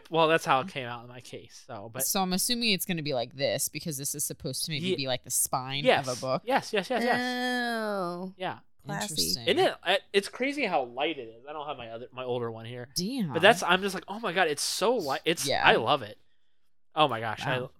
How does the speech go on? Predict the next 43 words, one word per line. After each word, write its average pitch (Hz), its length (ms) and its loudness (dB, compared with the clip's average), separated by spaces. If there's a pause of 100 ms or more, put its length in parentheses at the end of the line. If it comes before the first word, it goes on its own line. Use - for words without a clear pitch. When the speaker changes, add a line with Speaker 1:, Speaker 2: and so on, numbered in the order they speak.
Speaker 1:
I, 113 60 -14
I - 440 0
Speaker 2:
I 202 40 6
don't 240 180 2
use 180 220 -2
mine 156 240 -2
much 143 220 2
anymore, 131 480 -8
so 127 640 0 (260)
I 180 360 4
had 208 160 -6
thought 165 200 2
about 135 300 2
getting 135 240 -4
another 127 340 -2
one. 127 760 -2
Um, 120 420 0
but 160 100 4
I 185 100 0
like 190 220 -4
the 233 120 -4
ones 214 340 -6
where 185 140 2
you 170 160 -2
can 175 240 -4
read 165 180 -4
them 143 80 -6
outside, 104 760 0
like 151 120 -4
the 139 80 -4
paper 156 220 -2
Speaker 1:
Yes. 143 140 6
Speaker 2:
white 127 160 2
version. 202 180 4 (100)
Speaker 3:
Oh, 190 220 6
Speaker 1:
Yeah, 180 200 12
yeah, 143 100 10
Speaker 3:
yeah. 165 80 10
Speaker 1:
yeah, 160 100 8
yeah. 143 240 8
This 170 240 2
is 151 140 -6
that, 143 220 6